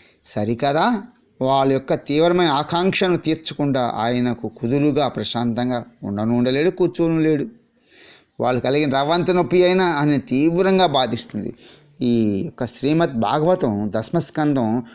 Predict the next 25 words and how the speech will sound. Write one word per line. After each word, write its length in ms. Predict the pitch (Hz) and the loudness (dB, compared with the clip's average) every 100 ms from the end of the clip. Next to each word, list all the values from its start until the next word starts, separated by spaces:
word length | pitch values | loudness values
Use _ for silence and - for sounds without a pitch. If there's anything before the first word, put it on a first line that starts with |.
| - | -6
తొమ్మిదో 260 | 135 156 160 | -2 2 2
అధ్యాయం 680 | 160 135 147 135 101 107 120 - _ - | 2 0 0 0 0 -4 -6 -12 _ -2
పదమూడు 340 | 139 165 160 | 2 2 2
శ్లోకం, 460 | 143 139 131 151 147 | 0 -2 -2 -2 -2
పదిహేను 280 | 127 139 | 0 0
శ్లోకాలు 380 | 135 139 135 139 | 0 -2 0 0
ఇది 120 | 123 | 0
బాగా 200 | 107 135 139 | 0 -2 -2
చెప్పారు. 360 | 123 - 139 107 - - - - | -6 -2 -4 -4 -12 -20 -18 -2
మనకి 240 | 190 175 | 0 2
లీలామృతంలో 720 | 131 143 165 156 147 147 151 113 90 107 135 147 - - - | 0 2 2 0 -2 0 0 0 0 0 2 0 -2 -18 -6
రెండు 160 | 135 160 | 0 2
వందల 180 | 165 135 | 2 0
ఇరవై 240 | 117 160 | 2 2
ఏడు 160 | 170 156 | 4 2
పేజీలో 480 | 147 131 135 120 117 - | 2 2 2 0 -2 -2
ఈ 120 | 135 | 2
యొక్క 260 | 127 123 - 95 98 127 123 - - | 2 0 -4 -2 -2 -4 -6 -14 -6
మ్యాటర్ 320 | 123 139 139 | -2 0 0
ఉంది. 440 | 117 139 123 - - _ _ - | 0 0 -2 -8 -20 _ _ -4
అందుకే 760 | 143 160 - 123 117 131 147 143 - - _ _ - | -2 -2 -2 0 0 0 -2 -6 -18 -20 _ _ -4
ప్రభువు 320 | 120 143 143 | 0 0 0
కూడా 200 | 160 139 - | 0 -2 -2
చూడండి, 400 | 120 120 117 151 - _ _ _ _ | -4 -2 -4 -6 -16 _ _ _ _
హృదయ 500 | 104 113 135 151 147 | -8 -6 -2 0 0